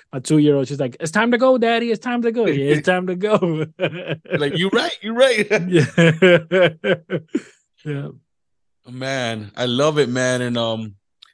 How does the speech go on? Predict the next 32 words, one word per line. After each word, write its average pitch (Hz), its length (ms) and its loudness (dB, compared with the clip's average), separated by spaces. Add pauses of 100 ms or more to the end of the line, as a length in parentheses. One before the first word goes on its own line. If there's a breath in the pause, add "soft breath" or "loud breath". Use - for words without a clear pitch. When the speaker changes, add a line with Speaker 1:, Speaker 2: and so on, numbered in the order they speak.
(160 soft breath)
Speaker 2:
yeah, 196 260 -2 (160)
you're, 139 260 0
you're 139 200 -2
a - 20 -4
hundred 165 260 -6
percent 170 340 -6
right. 160 240 0
It, 143 200 0
it's 160 200 -8
not 202 140 -6
always 185 260 0
about 156 240 -2
motivation, 156 680 -4
but 139 180 -4
more 135 480 -2 (280)
routine, 123 640 -4
right? 113 280 -8
Make 113 220 -12
it 110 100 -10
Speaker 1:
Mm-hmm. 123 260 -8 (220)
Speaker 2:
part 143 180 -4
of 139 120 0
your 143 140 0
life. 139 400 -6
Like 123 200 -10
you 127 80 -8
said, 135 340 -2
those 123 220 -2
little 147 200 0
things, 151 440 -4
you 147 80 -2
know? 160 280 -4